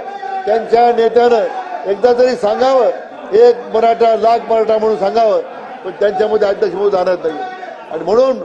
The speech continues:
फक्त आणि फक्त खोटं बोल, रेटून बोल, ही भूमिका, अध्यक्ष महोदय, ज्या घोटाळा यश तुम्हाला मिळालं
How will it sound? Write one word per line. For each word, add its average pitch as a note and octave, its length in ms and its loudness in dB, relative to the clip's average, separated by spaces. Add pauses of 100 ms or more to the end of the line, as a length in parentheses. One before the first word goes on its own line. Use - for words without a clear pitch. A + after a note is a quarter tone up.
(360)
फक्त G3 300 -2
आणि A#3 280 4
फक्त G#3+ 260 -4 (220)
खोटं A3+ 300 4
बोल, A3+ 320 4
रेटून A#3+ 360 2
बोल, B3+ 220 4 (480)
ही G#3 100 -2
भूमिका, A3 600 2 (320)
अध्यक्ष G3+ 340 0
महोदय, A3+ 440 4 (360)
ज्या F#3 160 2 (240)
घोटाळा C4 380 4
यश A#3+ 80 4
तुम्हाला B3 320 2
मिळालं A3 600 2